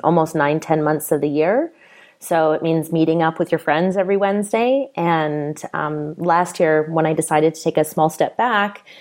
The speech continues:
I felt that was actually really missing in life, that I really enjoyed hanging out with all of these Drupalistas on a Wednesday night and figuring out how to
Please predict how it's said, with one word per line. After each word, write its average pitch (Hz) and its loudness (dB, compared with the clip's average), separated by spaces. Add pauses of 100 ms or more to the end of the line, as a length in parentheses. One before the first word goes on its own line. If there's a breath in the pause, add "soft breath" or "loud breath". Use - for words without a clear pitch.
(180 loud breath)
I 180 2
felt 185 0
that - 0
was 165 -2
actually 165 0
really 165 0
missing 175 0
in 151 0
life, 135 -2
that 170 0
I 170 2
really 170 2
enjoyed 180 0
hanging 170 0
out 165 2
with 156 -2
all 165 0
of 160 -4
these 165 -2
Drupalistas 170 -2
on 165 0
a 165 0
Wednesday 170 0
night 170 0
and 160 -4 (320 loud breath)
figuring 180 2
out 170 -2
how 175 2
to 165 2